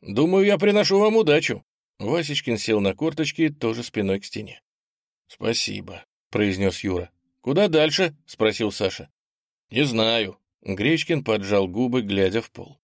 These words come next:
Мужчина убрал телефон в карман и тяжело вздохнул. «Я же вижу, что у вас что-то происходит, что-то нехорошее. Вы расскажете мне?» «Давай пройдём ещё несколько улиц»,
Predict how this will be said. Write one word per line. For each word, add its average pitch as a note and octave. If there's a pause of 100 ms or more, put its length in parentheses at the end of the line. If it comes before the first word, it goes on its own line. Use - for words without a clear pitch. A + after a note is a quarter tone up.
(480)
Мужчина G#3
убрал D#3+
телефон A2+
в -
карман A2 (160)
и F#3
тяжело C#3
вздохнул. G#2+ (680)
«Я A2
же A#2+
вижу, B2
что A#2+
у A#2
вас B2
что-то C3+
происходит, C3
что-то D3+
нехорошее. D#3 (440)
Вы D3
расскажете E3
мне?» F#2+ (840)
«Давай A#2+
пройдём G2+
ещё F#2+
несколько F#2
улиц», -